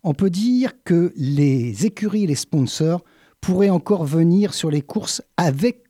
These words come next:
comme je vous le disais, leurs propres mannequins. Notamment, euh, vous savez, dans les parcs. Bernie Ecclestone, vous savez, l'ancien grand patron de la F un, devenu simple président d'honneur,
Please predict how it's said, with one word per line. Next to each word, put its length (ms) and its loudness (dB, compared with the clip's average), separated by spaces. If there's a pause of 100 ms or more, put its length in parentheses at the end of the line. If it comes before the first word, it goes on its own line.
comme 160 -10
je 100 -8
vous 160 -8
le 80 -8
disais, 300 -4
leurs 200 -2
propres 540 -6
mannequins. 580 -2 (380)
Notamment, 600 4 (400)
euh, 420 0
vous 80 -6
savez, 300 -4
dans 80 -2
les 120 -2
parcs. 520 -6 (680)
Bernie 480 4
Ecclestone, 920 -8 (440)
vous 40 -8
savez, 360 0
l'ancien 600 -4 (300)
grand 240 0
patron 380 -2
de 60 0
la 140 -4
F 180 -12
un, 100 -10 (440)
devenu 520 2 (160)
simple 500 -2
président 640 -2
d'honneur, 640 -2